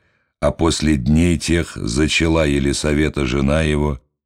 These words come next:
и пять месяцев скрывала себя от всех. Она говорила: "Это сотворил для меня Господь в те дни, когда ему благоугодно было снять с меня позор перед людьми".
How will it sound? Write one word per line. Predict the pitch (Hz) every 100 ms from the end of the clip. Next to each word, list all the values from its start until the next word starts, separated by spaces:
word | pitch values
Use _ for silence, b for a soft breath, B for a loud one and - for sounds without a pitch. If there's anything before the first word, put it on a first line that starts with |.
| _ 87
и | 90
пять | 104 104 -
месяцев | 82 90 82 82 - 85
скрывала | - - 76 76 69 69 69
себя | - 69 64 67
от | 62
всех. | - - 73 69 - _ b b b b b
Она | 69 80 65
говорила: | 80 78 80 90 62 50 _ _ _ _ -
"Это | 76 78
сотворил | - 82 71 78 78 80
для | 65 76
меня | 78 78 78
Господь | 62 76 - - 78 85 -
в | -
те | - 80
дни, | 64 69 76 80 - b b b
когда | - 78 71 82
ему | 78 78 78 82
благоугодно | 65 76 76 78 76 73 87 76 78
было | 80 78
снять | - 73 73 73
с | - 71
меня | 71 69 69 - b b b -
позор | 78 64 71 65
перед | - 69 65
людьми". | 64 65 57 62 60